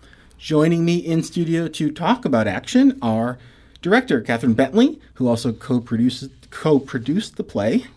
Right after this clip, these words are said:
Catherine's an associate professor of theater performance at Southern Illinois University, where she's artistic director of the Black Theater Workshop, and musician and actor Miles Brenton, who is playing Percy Green in the play.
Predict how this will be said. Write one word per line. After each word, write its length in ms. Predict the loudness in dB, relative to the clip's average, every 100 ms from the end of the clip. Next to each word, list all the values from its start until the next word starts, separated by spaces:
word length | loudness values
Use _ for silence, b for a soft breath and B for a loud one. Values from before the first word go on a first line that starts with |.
| -14
Catherine's 320 | -10 -4 -4
an 80 | -2
associate 540 | -4 -2 -4 -2 -4 -4
professor 460 | -6 -4 -4 -6
of 80 | -6
theater 240 | -2 0
performance 580 | 0 -4 -4 0 0 0
at 160 | -6 -8
Southern 340 | -8 -4 -2
Illinois 380 | -2 -2 0 0
University, 680 | 0 -2 -2 0 4 4 2 B B B
where 120 | -10
she's 260 | -6 -6 -6
artistic 540 | -8 -8 -8 -8 -8
director 340 | -6 -8 -6 -8
of 120 | -6
the 80 | -6
Black 380 | -4 -6 -6 -16 -8
Theater 200 | -4 -4
Workshop, 680 | -2 -2 -2 -8 -14 -14 -20 b b b b
and 260 | -2 0 2
musician 460 | 2 2 -2 -4
and 120 | -4
actor 460 | -2 -2 -2 -4 -4 0
Miles 260 | 0 0
Brenton, 460 | 0 4 4 4 2
who 180 | 2 0
is 160 | -2
playing 600 | -8 -4 4 6 6 4
Percy 340 | 0 -2 2 2
Green 400 | 4 4 2 0
in 200 | 0 0
the 80 | -2
play. 320 | -8 -12 -12